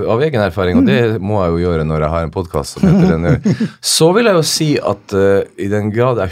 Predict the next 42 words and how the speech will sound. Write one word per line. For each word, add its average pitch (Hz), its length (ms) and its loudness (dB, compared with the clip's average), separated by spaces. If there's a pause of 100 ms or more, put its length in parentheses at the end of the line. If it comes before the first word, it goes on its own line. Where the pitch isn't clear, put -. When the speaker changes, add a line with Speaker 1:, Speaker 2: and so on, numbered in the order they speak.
Speaker 1:
husker - 480 -4
at 85 80 -4
man 82 160 -4
hadde, 92 320 -4
at 87 80 -6
jeg 87 140 -4
hadde, 101 160 -4 (260)
eh, 76 300 -2 (260)
problemer 117 480 0
med 87 220 0
det, 82 100 0 (140)
eller, 85 260 -4
eh, 80 500 -2 (140)
at 82 160 -6
det 90 80 -4
ikke - 240 -6
ble 101 160 0
som 87 160 -6
det 82 80 -4
ble 92 80 0
når 87 240 -2
det 82 80 -2
skulle 82 240 -2
Speaker 2:
Mm. - 80 0
Speaker 1:
bli 175 80 0
sånn, 82 320 -2
Speaker 2:
Mm. 147 300 0
Speaker 1:
så 175 200 0
var 180 260 2
det 107 120 0
jo 95 60 -2
kanskje 107 420 -6
tidlig 101 540 -2
i - 20 -2
tjue-årene, 71 960 -2
Speaker 2:
Mm. 69 80 0
Speaker 1:
eh, 67 560 -6
og 87 80 -10
det 107 80 2
er 131 80 0
jo 117 140 -4
sånn, 92 120 -6